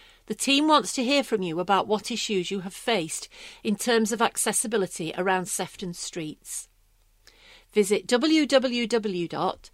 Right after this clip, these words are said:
sustrans dot org dot u k forward slash Southport L N, and the L and the N are capital letters,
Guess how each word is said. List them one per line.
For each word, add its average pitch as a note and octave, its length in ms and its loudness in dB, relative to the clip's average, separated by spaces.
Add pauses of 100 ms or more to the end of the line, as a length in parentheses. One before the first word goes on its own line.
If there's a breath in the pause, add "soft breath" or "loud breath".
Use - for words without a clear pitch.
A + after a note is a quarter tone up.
(240 soft breath)
sustrans A#3+ 920 0
dot - 320 0
org G3+ 400 4
dot - 260 -2
u F#3 200 -4
k E3+ 360 -4
forward B3+ 540 4
slash - 520 -2 (200 soft breath)
Southport A3 880 2 (220)
L F#3 400 4 (180)
N, D#3+ 380 0 (320 soft breath)
and E3+ 160 -4
the E3+ 180 -2
L F#3+ 240 2
and F3+ 180 -4
the F#3 140 2
N F3 260 0
are E3 140 -4
capital - 440 -12
letters, E3 600 -10